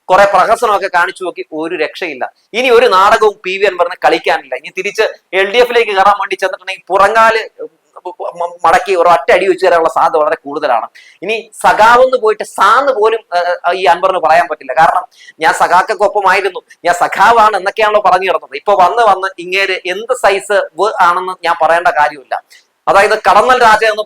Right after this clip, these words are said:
പറഞ്ഞു നടന്ന് അവസാനം കേരള രാഷ്ട്രീയത്തിൽ ഒരു വേട്ടാവിളിയനായി മാറി എന്നൊക്കെയാണ് പൊതുവെ സോഷ്യൽ മീഡിയയിലൊക്കെ കാണുന്ന കമന്റുകളും, ആ, പല രീതിയിലുള്ള പോസ്റ്റുകളും. എന്തായാലും പി വി അൻവർ എന്ന് പറയുന്ന ഇങ്ങേര് ഇനിയിപ്പോ യു ഡി എഫിലേക്ക് കയറി പറ്റുന്നതോടുകൂടി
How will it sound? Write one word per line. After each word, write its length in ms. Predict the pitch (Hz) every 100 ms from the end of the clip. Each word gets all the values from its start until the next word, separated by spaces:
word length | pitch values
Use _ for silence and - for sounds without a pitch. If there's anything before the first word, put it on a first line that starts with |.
| 185
പറഞ്ഞു 160 | 196 196
നടന്ന് 220 | 190 196 196
അവസാനം 440 | 165 185 202 202 202 _ -
കേരള 240 | 214 254
രാഷ്ട്രീയത്തിൽ 460 | 226 226 240 226 214
ഒരു 80 | 202
വേട്ടാവിളിയനായി 760 | 202 202 247 240 233 226 220 185
മാറി 260 | 180 202 -
എന്നൊക്കെയാണ് 500 | 175 185 196 175 185 - _ _
പൊതുവെ 380 | 170 190 226 208
സോഷ്യൽ 360 | - 190 190 208
മീഡിയയിലൊക്കെ 480 | 190 190 185 185 180
കാണുന്ന 340 | 170 185 180 170 -
കമന്റുകളും, 520 | 151 170 190 185 180 - 156
ആ, 140 | 160 170
പല 120 | 170
രീതിയിലുള്ള 340 | 175 170 165 165 156
പോസ്റ്റുകളും. 460 | 156 - 151 127 -
എന്തായാലും 500 | 147 180 160 156 165 _ _ _
പി 160 | 190 220
വി 80 | 262
അൻവർ 240 | 233 226
എന്ന് 120 | 226 220
പറയുന്ന 300 | 190 196 196 - 170
ഇങ്ങേര് 400 | 175 196 170 131 _ _ -
ഇനിയിപ്പോ 480 | 196 208 208 202 185
യു 160 | 185 196
ഡി 120 | 220
എഫിലേക്ക് 340 | 233 220 208
കയറി 260 | 202 190 196
പറ്റുന്നതോടുകൂടി 640 | 185 170 185 196 190